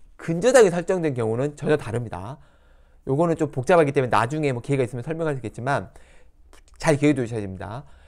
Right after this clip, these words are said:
신탁 등기가 되었을 경우는 이 판례의 결론에 따라서 대지사용권을 취득할 수 있습니다. 그러나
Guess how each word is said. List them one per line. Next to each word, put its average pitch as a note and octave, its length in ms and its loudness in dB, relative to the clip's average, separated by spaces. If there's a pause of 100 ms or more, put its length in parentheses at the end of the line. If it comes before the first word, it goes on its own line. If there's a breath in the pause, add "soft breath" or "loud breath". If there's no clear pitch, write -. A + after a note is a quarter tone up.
(560 soft breath)
신탁 - 460 -4
등기가 G3 240 6
되었을 D3 320 6
경우는 B2+ 380 2
이 D3+ 160 0
판례의 F#3+ 440 2
결론에 B2+ 360 2
따라서 B2 580 -2
대지사용권을 C#3 500 0
취득할 - 300 -4
수 - 60 -8
있습니다. G#2+ 600 -6 (300 soft breath)
그러나 C3 500 -4